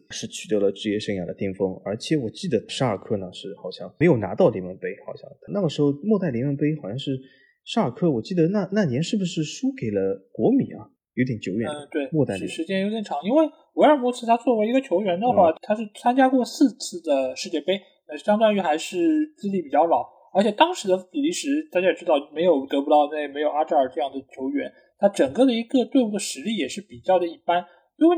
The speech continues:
Speaker 2: 你们如果是早年看过世界杯的话，比利时当年在九四年世界杯的小组赛是被沙特队战胜过的。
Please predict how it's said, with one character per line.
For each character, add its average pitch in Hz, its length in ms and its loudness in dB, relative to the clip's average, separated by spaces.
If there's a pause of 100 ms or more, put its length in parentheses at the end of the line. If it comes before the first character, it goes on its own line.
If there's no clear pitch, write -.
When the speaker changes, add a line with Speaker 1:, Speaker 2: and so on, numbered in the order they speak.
Speaker 2:
你 139 100 -10
们 151 220 -2
如 233 240 -2
果 131 300 -2
是 180 180 -10
早 131 240 2
年 131 260 -10
看 165 400 0
过 131 560 -4
世 - 140 -12
界 170 140 2
杯 170 160 4
的 170 120 4
话， 135 200 2 (280)
比 147 140 -6
利 254 160 8
时 214 180 0
当 240 280 4
年 139 280 -8
在 165 380 4 (260)
九 139 160 2
四 226 220 -2
年 190 160 0
世 202 160 -4
界 180 100 4
杯 185 140 0
的 185 100 2
小 156 220 0
组 190 160 -4
赛 135 300 -2 (200)
是 214 280 -4
被 170 240 4
沙 269 280 4
特 277 220 4
队 143 180 0
战 135 200 -6
胜 123 160 -14
过 123 160 -14
的。 - 60 -20